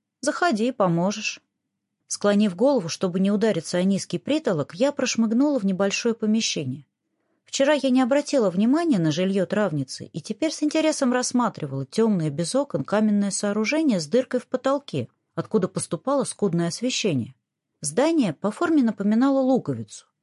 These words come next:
такое же круглое и вытянутое. По стенам были развешаны пучки трав, а на одной, кажется, виднелась чья-то засушенная тушка. Две лавки, невысокий столик, пол, утрамбованная земля, но соломы на ней нет.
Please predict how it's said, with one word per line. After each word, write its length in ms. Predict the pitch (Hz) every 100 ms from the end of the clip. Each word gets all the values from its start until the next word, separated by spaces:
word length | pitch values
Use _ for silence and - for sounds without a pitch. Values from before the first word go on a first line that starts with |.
| _ _ _
такое 320 | 214 247 277
же 140 | 165
круглое 460 | - 226 302 202 185
и 40 |
вытянутое. 640 | 175 208 - 131 110 - - _ _ _ _ _
По 80 | 214
стенам 400 | - 247 247 202
были 140 | 190
развешаны 600 | 196 202 208 214 - 190
пучки 360 | 185 196 - 185
трав, 380 | - 240 302 - _ _ _ _
а 100 | 190
на 160 | 202 214
одной, 300 | 214 339 359
кажется, 480 | 220 190 190 -
виднелась 580 | 185 175 208 311 320 175
чья-то 460 | - - 226 302 247
засушенная 640 | 185 - 262 - 247 254
тушка. 480 | 262 208 135 - - _ _ _ _ _ _
Две 240 | - 156 156
лавки, 400 | 180 285 - 214
невысокий 580 | 175 165 - 180 165 147
столик, 640 | - - 226 277 - - _ _ _
пол, 360 | _ 220 269 277 _
утрамбованная 800 | 247 240 240 226 233 214 202 202
земля, 480 | 185 202 196 196 190 _ _ -
но 120 | 254
соломы 400 | - 247 240 277
на 140 | 254
ней 160 | 190 214
нет. 320 | 185 107 _